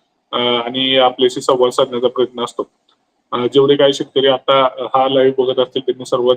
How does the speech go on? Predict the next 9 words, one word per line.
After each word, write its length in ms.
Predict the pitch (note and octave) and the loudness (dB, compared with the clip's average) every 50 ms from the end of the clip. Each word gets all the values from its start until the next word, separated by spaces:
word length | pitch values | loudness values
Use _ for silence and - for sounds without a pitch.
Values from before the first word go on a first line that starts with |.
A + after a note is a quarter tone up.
| B2+ C3 | 0 0
जास्त 240 | C3 B2+ - - | -4 -2 -2 -2
हा 200 | C3 B2 - B2+ A#2+ | -2 0 0 0 -2
शेतकऱ्यांपर्यंत 840 | - - - _ _ - A#2+ A#2+ B2 A#2+ A#2+ A#2+ - B2 A#2+ A#2 - | -4 -8 -14 _ _ 0 2 2 2 2 0 0 -4 -6 -6 -4 -6
पोहोचवण्यासाठी 680 | B2 - - B2 - - A#2+ A#2 A#2 - B2 A#2 - A#2+ | -8 -6 -6 -6 -4 -4 -6 -6 -8 -8 -8 -6 -6 -8
तुम्ही 300 | A#2+ A#2+ A#2 B2 B2 B2 | -8 -10 -8 -6 -6 -6
हा 340 | B2 _ _ _ - A#2 | -8 _ _ _ -6 -2
लाईव्ह 260 | A#2 A#2 A#2 A#2 B2 B2 | 0 2 2 2 0 0
शेअर 220 | - - - C3 B2 | -2 0 0 0 0
करा 280 | B2 - - - C3 | -2 -4 -6 -6 -6